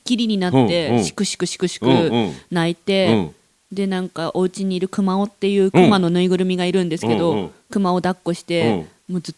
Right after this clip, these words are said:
Speaker 1: ともうプルプルプルプルしてる、その、
Speaker 2: へー。
Speaker 1: そのまま。もうなんか暗いの。
Speaker 2: へー。
Speaker 1: そうするんだっていうのを
Speaker 2: うん、あ、そうそうそうそう。
Speaker 1: 観察するんですか？
Speaker 2: そうそうそうそう。
Speaker 1: あ、熊を抱っこしてるわ、
Speaker 2: そうそうそうそう。
Speaker 1: みたいな。泣いとるわ、と。
Speaker 2: そうそうそうそう。
Speaker 1: 目腫れとるわ、みたいな。
Speaker 2: そうそうそうそうそ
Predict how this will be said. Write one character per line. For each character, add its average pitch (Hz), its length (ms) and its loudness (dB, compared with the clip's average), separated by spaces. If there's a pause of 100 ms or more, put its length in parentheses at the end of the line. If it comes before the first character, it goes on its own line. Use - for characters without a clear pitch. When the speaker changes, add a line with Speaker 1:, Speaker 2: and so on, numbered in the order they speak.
(100)
Speaker 1:
と 170 160 0
も 165 140 0
う - 60 -8 (180)
プ 294 100 4
ル 202 60 2
プ 196 80 0
ル 185 60 2
プ 254 100 0
ル 214 60 0
プ - 80 -6
ル 165 40 -2
し - 60 -12
て 160 80 -2
る、 147 100 0
そ 160 140 -4
の、 156 80 -2
Speaker 2:
へ - 20 0
ー。 120 80 4
Speaker 1:
そ 196 60 2
の 175 80 0
ま 165 80 0
ま。 160 120 -4 (380)
も 196 160 2
う 262 60 10
な 208 40 6
ん 320 160 0
か 190 120 -8
暗 277 540 -4
い 330 80 -2
の。 208 120 -8 (160)
Speaker 2:
へ 95 500 -2
ー。 - 580 -16
Speaker 1:
そ 269 180 -4
う 269 40 -2
す 277 180 -6
る 349 120 0
ん 349 100 -2
だ 277 140 2
っ 214 100 -2
て 185 100 0
い 175 60 4
う 147 80 6
の 170 100 2
を - 20 4
Speaker 2:
う - 20 4
ん、 - 20 4
あ、 208 40 4
そ 220 100 4
う 208 40 -2
そ - 0 -
う - 0 -
そ - 0 -
う - 20 -6
そ 185 80 -4
う。 - 20 0
Speaker 1:
観 202 140 4
察 196 200 0
す 202 80 0
る 196 60 4
ん 180 40 0
で 160 60 -2
す 247 100 6
か？ 180 80 2
Speaker 2:
そ 165 80 2
う 139 40 -2
そ 107 120 -4
う 92 60 -2
そ - 40 -6
う - 20 -2
そ - 20 -
う。 - 20 -2
Speaker 1:
あ、 - 40 0
熊 233 200 2
を - 20 2
抱 240 140 2
っ - 80 -2
こ 220 80 -2
し 214 60 -6
て 254 120 -2
る 262 80 0
わ、 220 100 2
Speaker 2:
そ 220 120 6
う 196 60 4
そ 196 140 2
う 170 60 2
そ 190 40 0
う - 20 0
そ 160 100 4
う。 - 40 2
Speaker 1:
み - 40 -6
た - 60 -2
い - 20 2
な。 - 60 4
泣 247 80 2
い - 40 -4
と 277 120 0
る 339 100 2
わ、 180 220 2
と。 - 0 -
Speaker 2:
そ 226 160 6
う 208 60 2
そ 190 160 2
う 160 40 -2
そ 147 160 -2
う 123 40 -6
そ 101 160 -2
う。 - 40 0
Speaker 1:
目 226 140 0
腫 220 120 -2
れ 240 60 -2
と 294 120 -2
る 359 100 2
わ、 349 200 4
み - 20 -2
た 220 120 6
い 202 40 2
な。 180 60 0
Speaker 2:
そ 175 120 0
う 165 60 -4
そ 156 160 -2
う 131 40 -4
そ 123 160 -4
う 95 40 -6
そ 85 140 -6
う - 20 -6
そ - 120 -14